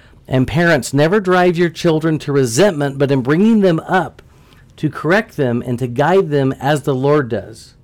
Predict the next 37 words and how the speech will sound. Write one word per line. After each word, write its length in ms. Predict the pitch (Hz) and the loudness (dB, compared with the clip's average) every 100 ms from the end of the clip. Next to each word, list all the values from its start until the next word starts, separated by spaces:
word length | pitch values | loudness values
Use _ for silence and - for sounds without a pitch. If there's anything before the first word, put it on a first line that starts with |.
| _ _ _ _ _ - - - | _ _ _ _ _ -20 -20 -12
I 60 | 107 | -4
love 300 | 120 131 117 | -2 -2 -2
that. 300 | 101 65 - - - - - - - _ _ - | -8 -10 -18 -20 -20 -20 -20 -20 -20 _ _ -8
Or 360 | 160 165 170 147 | -2 2 2 2
how 100 | 160 | 2
about 200 | 160 139 | 2 2
this 240 | 156 - | -2 -2
one 160 | 139 127 | -4 -2
in 200 | 131 127 | -2 -2
the 220 | 123 120 | -2 -2
new, 380 | 120 139 139 135 | -2 -2 -2 -4
the 460 | 139 143 135 131 135 | -8 -8 -4 -4 -2
N 80 | 143 | 0
I 140 | 127 | 0
V 180 | 120 131 | 0 -2
version 380 | 120 117 110 120 | -2 -4 -4 -6
of 60 | 110 | -6
the 80 | 107 | -4
Bible, 340 | 110 110 110 | -4 -4 -6
"Fathers, 480 | - 131 131 123 107 | -4 -2 -2 -4 -6
do 140 | 123 | -6
not 140 | 123 117 | -4 -4
exasperate 760 | 107 101 127 143 - 120 110 | -4 -4 -4 -6 -8 -6 -6
your 140 | 87 98 | -8 -10
children. 380 | 120 107 107 | -8 -6 -4
Instead, 340 | 110 107 135 120 | -6 -4 -4 -4
bring 200 | 131 143 | -4 -4
them 160 | 156 120 | -4 -4
up 240 | 120 - - _ - | -6 -8 -20 _ -12
in 120 | - | -6
the 100 | 123 | -4
training 720 | 113 - - 156 170 190 196 196 | -6 -8 -4 -2 0 2 0 0
and 160 | 143 | -4
instruction 760 | 131 127 - 151 165 - - 110 | -4 -4 -6 -6 -6 -6 -8 -8
of 140 | 107 | -8
the 80 | 98 | -10
Lord." 380 | 101 92 87 | -12 -14 -18